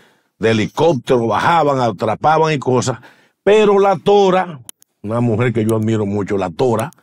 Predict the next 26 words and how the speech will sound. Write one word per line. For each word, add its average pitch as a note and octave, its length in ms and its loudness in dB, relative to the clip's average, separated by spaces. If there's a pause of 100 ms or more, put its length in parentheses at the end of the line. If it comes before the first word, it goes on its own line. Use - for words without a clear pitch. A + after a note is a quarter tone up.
(960)
que B2 840 -2 (360)
tenía C3+ 420 2
mucho D#3+ 380 0
vínculo D3+ 640 0 (320)
con C3 160 0
la C3 140 4
D C3+ 100 2
N D3 180 0
C C3+ 140 0
D C#3+ 160 0
porque B2 240 -2
ella C#3+ 180 0
visitaba C3+ 480 0
mucho C#3+ 300 0
la C3+ 120 2
D C3+ 120 0
N C3+ 160 -2
C C3+ 120 -2
D, B2 280 -2
identificó F3+ 880 2
que C#3+ 80 0
en C#3+ 100 2
ese D#3 240 0
montaje E3+ 480 0
de D#3+ 120 0
película C#3 680 0